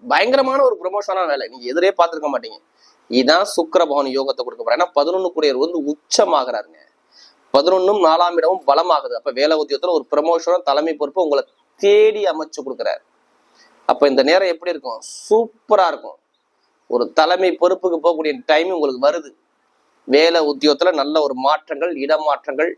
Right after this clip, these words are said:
கண்டிப்பா வந்துரும். வெளிநாடா இருந்தாலும் சரி, வெளியூரா இருந்தாலும் சரி, ரெண்டு பேருக்கும் சொல்றேன், சூப்பரான நேரம். இதை விட திருமண பிரச்சனை இருந்துச்சு, திருமண பிரச்சனை இருக்காது.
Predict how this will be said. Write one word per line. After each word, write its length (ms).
கண்டிப்பா 520
வந்துரும். 500
வெளிநாடா 400
இருந்தாலும் 200
சரி, 200
வெளியூரா 420
இருந்தாலும் 160
சரி, 180
ரெண்டு 340
பேருக்கும் 240
சொல்றேன், 280
சூப்பரான 460
நேரம். 320
இதை 220
விட 140
திருமண 520
பிரச்சனை 400
இருந்துச்சு, 540
திருமண 260
பிரச்சனை 360
இருக்காது. 500